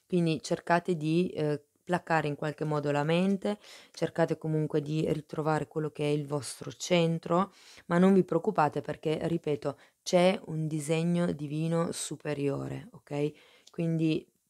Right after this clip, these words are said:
tutto quello che succede è per il vostro più alto bene.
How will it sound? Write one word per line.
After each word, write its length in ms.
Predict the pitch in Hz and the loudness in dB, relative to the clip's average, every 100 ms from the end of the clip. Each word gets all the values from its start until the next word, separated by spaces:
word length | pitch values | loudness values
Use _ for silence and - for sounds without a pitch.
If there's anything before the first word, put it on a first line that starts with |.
| _ | _
tutto 640 | 196 190 _ 214 214 208 _ | -8 -8 _ -4 -4 -6 _
quello 240 | 175 165 | -2 -2
che 260 | 156 160 156 | 0 -2 -2
succede 760 | - - - - 170 180 196 - | -6 -18 -10 0 2 2 0 -4
è 140 | - | -8
per 160 | - 156 | -6 -4
il 120 | 151 | -4
vostro 380 | 151 151 - 160 | -6 -8 -8 -8
più 160 | 160 | -6
alto 300 | 143 143 - | -6 -6 -8
bene. 420 | 143 135 135 135 | -10 -8 -10 -12